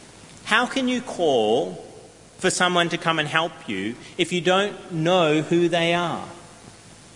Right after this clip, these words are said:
Imagine you are having a heart attack and you know that you need someone to help you. And you might even know that it's the ambulance that you need to call. You need to call the ambos to come and help you out.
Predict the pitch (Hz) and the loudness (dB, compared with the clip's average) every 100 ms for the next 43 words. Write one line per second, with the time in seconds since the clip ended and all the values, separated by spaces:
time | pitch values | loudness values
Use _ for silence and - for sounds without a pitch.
0 | - - - - - - 185 175 165 165 | -20 -20 -20 -20 -20 -6 0 4 4 4
1 | 202 220 185 151 151 151 143 139 143 151 | 2 2 2 4 4 2 0 2 0 0
2 | 156 147 135 135 - 226 - - - - | -2 0 2 2 -2 -4 -6 -18 -20 -20
3 | - - - - - - - 139 156 156 | -20 -20 -20 -20 -20 -12 -2 0 2 2
4 | 160 175 185 165 170 160 151 156 160 139 | 4 6 4 2 0 0 2 0 0 0
5 | 143 147 151 170 165 110 82 - - - | 0 -2 0 -2 -4 -12 -12 -14 -20 -20
6 | - - - - _ - - 175 202 208 | -20 -20 -20 -20 _ -20 -2 0 4 4
7 | 226 233 220 208 202 196 190 190 190 185 | 6 4 2 2 4 6 6 4 2 0
8 | 185 170 170 160 - - - - 175 214 | 2 2 2 -4 -14 -18 -20 -4 2 2
9 | 214 165 135 156 165 156 160 170 - 165 | 4 2 0 -2 0 0 0 -2 0 0
10 | 98 87 - - - - - - 147 165 | 0 -2 -14 -20 -20 -20 -20 -6 0 0
11 | - 175 170 165 160 160 160 165 - 156 | 2 2 4 4 4 4 2 0 -2 -2
12 | 151 147 135 - 135 98 | 0 0 -2 0 0 0